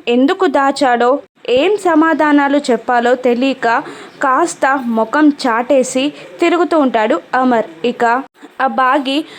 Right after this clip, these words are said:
అరుంధతియే తన సొంత అక్క అని తెలిసి తనిప్పుడు చనిపోయిందని, ఆత్మగా ఉందని తెలిసి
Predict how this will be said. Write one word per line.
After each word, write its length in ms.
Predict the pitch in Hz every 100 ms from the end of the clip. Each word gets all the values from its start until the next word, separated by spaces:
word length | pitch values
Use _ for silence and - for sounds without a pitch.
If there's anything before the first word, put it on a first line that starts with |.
| - - 220
అరుంధతియే 800 | 220 294 339 349 - 294 285
తన 260 | 294 269 -
సొంత 420 | - 220 226 226
అక్క 380 | 294 262 254 262
అని 200 | 254 240
తెలిసి 420 | 233 214 214 247 262 - _ _ _ _ _ -
తనిప్పుడు 480 | 254 247 233 233 262
చనిపోయిందని, 1000 | 285 262 269 294 339 302 240 233 143 143 _ 196
ఆత్మగా 640 | 196 247 262 285 269 269
ఉందని 400 | 233 226 226 220
తెలిసి 400 | 220 202 214 240